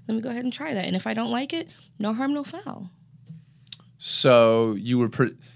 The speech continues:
Speaker 2: you were presented time and time again with a,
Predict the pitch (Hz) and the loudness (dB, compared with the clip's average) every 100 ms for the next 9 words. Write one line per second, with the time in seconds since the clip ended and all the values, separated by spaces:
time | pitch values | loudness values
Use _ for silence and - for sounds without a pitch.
0 | - 151 196 175 165 143 113 147 151 131 | 2 6 8 8 6 4 6 6 6 2
1 | 113 - _ _ _ - _ _ _ _ | -4 -16 _ _ _ -20 _ _ _ _
2 | - 151 131 117 - 123 107 92 107 98 | 0 4 4 2 2 2 4 2 4 4
3 | 90 87 - _ - 107 - 92 92 87 | 2 -2 -8 _ -6 -6 -2 0 2 0
4 | 85 | -2